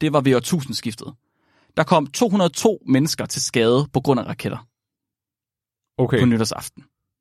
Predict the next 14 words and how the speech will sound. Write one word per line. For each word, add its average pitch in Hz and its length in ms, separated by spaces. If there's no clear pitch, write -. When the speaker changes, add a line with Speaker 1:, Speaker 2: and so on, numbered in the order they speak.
Speaker 2:
Ja. 117 120
Speaker 1:
Og - 120
det - 20
er 233 60
jo 277 80
alt 254 140
sammen 247 160
fint 277 140
nok, 117 140
Flemming. 95 280
De 202 40
kommer 185 180
til 147 120
skade. 170 320